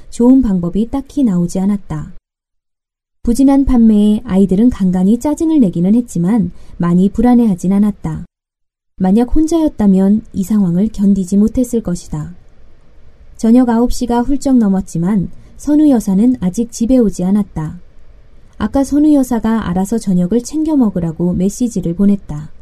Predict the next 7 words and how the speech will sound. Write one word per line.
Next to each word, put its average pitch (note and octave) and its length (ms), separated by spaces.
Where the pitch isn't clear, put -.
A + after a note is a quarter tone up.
지우는 G#3+ 420
메시지 G#3 420
확인을 G#3+ 380
했지만 G#3 600
단문을 A3 460
보내지 F#3 400
않았다. F3+ 560